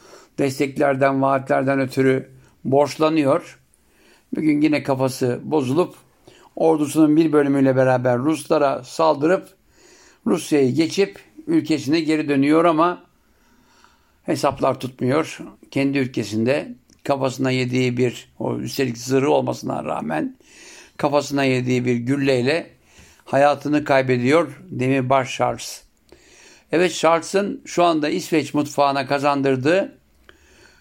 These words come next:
iki tane yemek. Biri köfte, diğeri lahana sarması.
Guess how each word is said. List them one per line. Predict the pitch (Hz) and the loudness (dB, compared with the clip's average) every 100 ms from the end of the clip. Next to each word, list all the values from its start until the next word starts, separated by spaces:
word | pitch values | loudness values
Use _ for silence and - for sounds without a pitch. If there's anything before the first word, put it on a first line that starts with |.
| _ _ _ | _ _ _
iki | - 135 175 | -10 -6 0
tane | 143 127 165 | 2 4 4
yemek. | 165 156 127 - - _ - - | 4 2 -2 -6 -20 _ -8 -2
Biri | 151 151 | 0 2
köfte, | 156 151 - 143 - - _ _ _ _ _ _ - 135 | 0 0 0 -2 -2 -10 _ _ _ _ _ _ -8 -2
diğeri | 143 120 135 175 - - | 0 0 0 -2 -6 -4
lahana | 131 127 135 123 | 0 0 0 -2
sarması. | - 120 120 117 - | -2 -4 -4 -8 -10